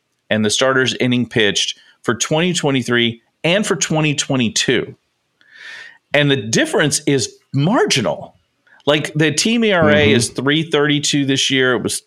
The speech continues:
Speaker 1: three oh one last year. Starters, he had three thirty-one. Last year, three twenty. Bullpen, three thirty-five. Last year, two seventy-three.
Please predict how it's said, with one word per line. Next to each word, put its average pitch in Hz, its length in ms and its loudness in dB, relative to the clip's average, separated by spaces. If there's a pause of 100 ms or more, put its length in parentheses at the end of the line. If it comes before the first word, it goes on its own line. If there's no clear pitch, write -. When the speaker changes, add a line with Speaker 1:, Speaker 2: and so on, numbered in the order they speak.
Speaker 1:
three 123 200 2
oh 123 100 2
one 117 580 0
last 107 360 2
year. 87 320 -2 (280)
Starters, 143 480 0
he 139 80 2
had 127 180 0
three 123 180 0
thirty-one. 113 720 0 (300)
Last 120 380 2
year, 117 160 2
three 113 380 -4
twenty. 95 500 -4 (500)
Bullpen, 147 560 0
three 131 240 -4
thirty-five. 123 600 0
Last 117 280 2
year, 123 100 2
two - 180 -4
seventy-three. 107 760 0